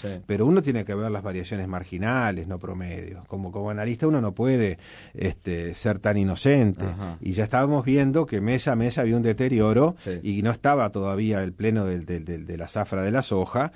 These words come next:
Speaker 2: que apenas se corriera unos meses el año móvil iba a dar negativo.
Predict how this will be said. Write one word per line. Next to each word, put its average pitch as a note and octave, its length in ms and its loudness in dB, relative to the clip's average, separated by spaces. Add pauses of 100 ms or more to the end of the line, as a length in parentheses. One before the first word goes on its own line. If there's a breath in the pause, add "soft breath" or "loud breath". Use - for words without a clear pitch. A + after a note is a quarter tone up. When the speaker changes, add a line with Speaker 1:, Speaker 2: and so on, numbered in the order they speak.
(180 loud breath)
Speaker 2:
que E3+ 200 -2
apenas G#3+ 340 0
se B2 100 -4
corriera A#2+ 380 -2
unos A2 180 0
meses B2 360 -4
el G2+ 100 -2
año A#2 260 0
móvil A2 320 0
iba A2 200 2
a - 20 -2
dar G2+ 320 -2
negativo. F#2 720 0